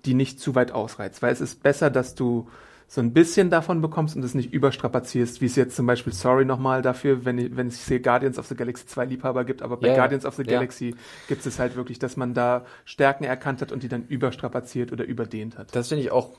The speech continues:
Speaker 2: eine besondere Stärke bei diesem Film, dass halt man weiß, wann's eigentlich reicht. Also man
Speaker 1: Ja.
Speaker 2: findet immer gut den Absprung und, ähm, geht da, schießt da nicht übers Ziel hinaus. Wobei ich eine Frage natürlich stellen muss, und zwar, äh, wir haben über den Humor und über dieses Bantor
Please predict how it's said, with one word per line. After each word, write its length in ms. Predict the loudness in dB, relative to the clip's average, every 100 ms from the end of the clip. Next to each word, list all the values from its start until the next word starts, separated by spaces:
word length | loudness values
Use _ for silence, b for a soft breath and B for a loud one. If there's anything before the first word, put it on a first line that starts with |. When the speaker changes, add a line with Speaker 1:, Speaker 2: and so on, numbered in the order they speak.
| _ -8
Speaker 2:
eine 100 | 0
besondere 320 | 4 4 4
Stärke 420 | 4 4 6 4
bei 120 | 4
diesem 260 | 2 0 -2
Film, 300 | 0 0 2
dass 240 | 2 2
halt 400 | 2 2 0 -8 -8
man 240 | -4 0
weiß, 460 | 2 2 2 -4 -12 -2
wann's 320 | -2 0 -2
eigentlich 300 | -4 -2 -2
reicht. 360 | 0 -2 -4 -4
Also 100 | -2
man 80 | 0
Speaker 1:
Ja. 60 |
Speaker 2:
findet 160 | 0 0
immer 220 | 2 2
gut 180 | 2 0
den 80 | 0
Absprung 580 | -2 -4 2 2 2 -4 B B -2
und, 480 | 4 4 4 -2 0
ähm, 460 | 2 2 2 -2 -4 -2
geht 200 | 2 4
da, 160 | 4 2
schießt 220 | 0 -2
da 60 | -2
nicht 80 |
übers 180 | 0 0
Ziel 120 | 0
hinaus. 420 | 0 6 4 4 0
Wobei 260 | 4 4
ich 200 | 4 -4 -2
eine 220 | 0 2
Frage 240 | 2 2
natürlich 260 | 0 -4 0
stellen 260 | 2 2
muss, 200 | 0 -4
und 100 | -6 -4
zwar, 560 | 0 2 2 0 -2
äh, 140 | -2 0
wir 80 |
haben 160 | -2 -2
über 140 | -4
den 160 | -2 -2
Humor 420 | -4 2 6 6
und 120 | 4
über 180 | 2 2
dieses 420 | 2 -2 -8 -12 -18 B B 2
Bantor 840 | 4 2 -2 4 8 8 6